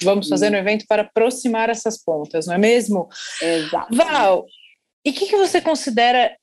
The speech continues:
Speaker 1: diferenciais num atendimento? Não só do, do prisma do que você busca num, num, numa pessoa que tá se candidatando a uma vaga, mas, assim, o que é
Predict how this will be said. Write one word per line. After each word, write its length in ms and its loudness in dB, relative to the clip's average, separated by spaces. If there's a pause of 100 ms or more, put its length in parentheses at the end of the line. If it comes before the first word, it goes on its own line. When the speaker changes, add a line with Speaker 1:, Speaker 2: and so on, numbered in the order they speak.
(120)
Speaker 1:
diferenciais 1600 -2
num 160 0
atendimento? 960 -4
Não 260 2
só 360 0
do, 220 0
do 340 -4
prisma 360 -2
do 120 -2
que 100 -6
você 280 -2
busca 580 -2
num, 600 -2
num, 600 -2
numa 240 0
pessoa 280 0
que 100 -6
tá 120 0
se 100 -14
candidatando 640 -4
a 20 2
uma 160 -2
vaga, 400 0
mas, 200 0
assim, 320 -2
o 60 -2
que 180 -2
é 280 2